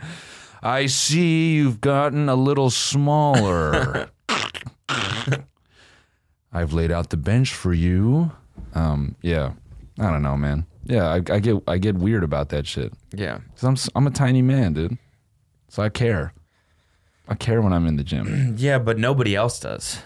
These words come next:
Speaker 1: I know, but
Speaker 2: Everyone's too busy listening to
Speaker 1: look, dude, just,
Speaker 2: music and
Speaker 1: just a few days and I'll stop caring. But it's always that first few days
Speaker 2: Yeah.
Speaker 1: where my, where my <laughs> form is sus.
Speaker 2: Mm-hmm.
Speaker 1: Uh, that's where I feel insecure.
Speaker 2: You think people, see, that's the thing. You think people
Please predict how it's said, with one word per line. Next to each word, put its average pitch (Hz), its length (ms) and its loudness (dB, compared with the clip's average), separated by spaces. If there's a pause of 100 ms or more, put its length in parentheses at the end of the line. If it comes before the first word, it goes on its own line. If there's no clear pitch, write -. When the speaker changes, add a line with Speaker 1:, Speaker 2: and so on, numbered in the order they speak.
Speaker 1:
I 98 80 0
know, 87 260 2
but 76 240 -4
Speaker 2:
Everyone's 120 360 0
too 120 120 -2
busy 107 300 -2
listening 98 440 -2
to 85 200 -2 (440)
Speaker 1:
look, 127 200 0
dude, 120 260 2 (140)
just, 110 280 2
Speaker 2:
music 113 220 -4
and 85 120 -8
Speaker 1:
just 127 140 2
a 120 60 2
few 139 220 2
days 131 240 2
and 123 60 2
I'll 120 60 2
stop 123 260 -2
caring. 98 420 0 (320)
But 98 80 0
it's 85 80 -2
always 135 320 2
that 117 160 2
first 120 280 0
few 113 140 2
days 85 400 0
Speaker 2:
Yeah. 76 300 -12
Speaker 1:
where 101 160 2
my, 92 220 2 (100)
where 98 180 0
my 113 240 4
<laughs> - 120 -6
form 113 280 2
is 107 140 2
sus. 123 400 -2
Speaker 2:
Mm-hmm. 95 380 -2
Speaker 1:
Uh, 92 160 0
that's 90 280 -2
where 92 140 0
I 85 100 0
feel 85 280 -2
insecure. 80 520 -2 (300)
Speaker 2:
You 160 100 -4
think 226 220 0
people, 156 340 -4
see, 131 120 -2
that's 151 200 0
the 110 60 -4
thing. 101 240 -2
You 123 120 4
think 143 160 0
people 127 300 -4